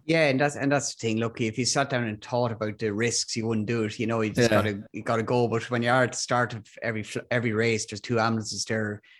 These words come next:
Speaker 1: ready to follow you around. So that's the reality of it. When, which you don't think about at the time, but
Speaker 2: Mm.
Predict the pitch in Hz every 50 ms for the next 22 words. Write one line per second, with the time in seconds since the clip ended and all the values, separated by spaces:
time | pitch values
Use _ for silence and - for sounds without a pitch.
0 | _ - - 117 107 101 101 - - - 117 117 113 113 110 104 101 110 113 113
1 | 110 107 104 - - 110 113 117 - - - 107 107 107 107 110 107 107 104 101
2 | 104 98 - - - - 110 110 113 107 92 - - _ - 123 123 - 131 135
3 | 131 127 113 - 143 139 135 139 104 110 110 107 107 - - - - - 113 90
4 | - - 113 113 113 113 107 - 95 98 110 127 120 110 101